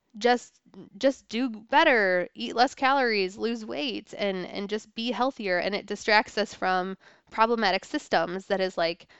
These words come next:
no, like, there is health inequities, there is lack of access to healthy foods, there's lack of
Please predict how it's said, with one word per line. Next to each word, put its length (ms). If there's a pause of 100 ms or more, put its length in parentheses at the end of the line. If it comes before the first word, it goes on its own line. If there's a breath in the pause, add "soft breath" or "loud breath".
(340 soft breath)
no, 420
like, 260
there 160
is 200 (540)
health 400
inequities, 680
there 200
is 180
lack 260
of 160
access 500
to 140
healthy 320
foods, 400
there's 260
lack 280
of 280